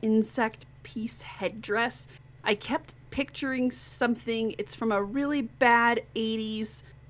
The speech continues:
fantasy movie, and no, I know that that does not narrow things down. <laughs> Um, but I can't think of the movie that it was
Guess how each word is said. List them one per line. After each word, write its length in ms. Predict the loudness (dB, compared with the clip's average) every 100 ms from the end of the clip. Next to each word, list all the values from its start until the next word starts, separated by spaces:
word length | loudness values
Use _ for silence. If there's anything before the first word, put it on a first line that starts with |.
| -20 -4
fantasy 500 | 2 4 4 2 4
movie, 520 | 4 4 2 -2 -4 -2
and 180 | 2
no, 140 | 4 6
I 200 | 6 6
know 240 | 6 6
that 140 | 4 4
that 160 | 4
does 200 | 2 0
not 180 | 4 4
narrow 360 | 4 2 2 0
things 360 | 0 -2 -2
down. 360 | -4 -8 -6 -10 -12 -20 -20 -4 8
<laughs> 160 | 10 8 2 -20 12
Um, 220 | 12 12 0 -18 -20 -20 4
but 260 | 12 12 12
I 140 | 8 4
can't 440 | 4 4 4 2
think 180 | 0 2
of 120 | 2
the 60 | 4
movie 400 | 4 4 2 0
that 200 | 2 4
it 180 | 2 2
was 400 | -4 -4 -10